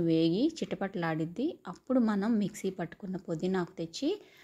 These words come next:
పచ్చడిని దీంట్లో యాడ్ చేసుకోండి. మనం కళ్ళుప్పు వేసుకున్నాం కదండి, ఒక్కసారి చూసుకోండి సరిపోతుందో లేదో. సరిపోకపోతే కొంచెం సాల్ట్ వే-, యాడ్ చేసుకోవచ్చు అనమాట. చూడండి, ఇంగువ వేస్తున్నారు.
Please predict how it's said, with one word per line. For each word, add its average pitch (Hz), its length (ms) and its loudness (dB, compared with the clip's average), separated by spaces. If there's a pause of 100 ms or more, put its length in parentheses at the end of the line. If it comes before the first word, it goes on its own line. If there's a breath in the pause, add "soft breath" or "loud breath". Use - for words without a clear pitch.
(300 loud breath)
పచ్చడిని 196 460 0
దీంట్లో 190 360 2
యాడ్ 165 240 2
చేసుకోండి. 180 580 -4
మనం 220 280 2
కళ్ళుప్పు 208 460 2
వేసుకున్నాం 185 460 0
కదండి, 180 400 0
ఒక్కసారి 196 480 -4
చూసుకోండి 208 580 -2
సరిపోతుందో 185 600 -2
లేదో. 180 340 2
సరిపోకపోతే 185 680 -4
కొంచెం 196 320 -2
సాల్ట్ 170 380 0
వే-, 170 220 -2
యాడ్ 156 280 -4
చేసుకోవచ్చు 156 520 -10
అనమాట. 170 340 -4 (760 loud breath)
చూడండి, 208 420 0 (520)
ఇంగువ 190 260 4
వేస్తున్నారు. 170 680 2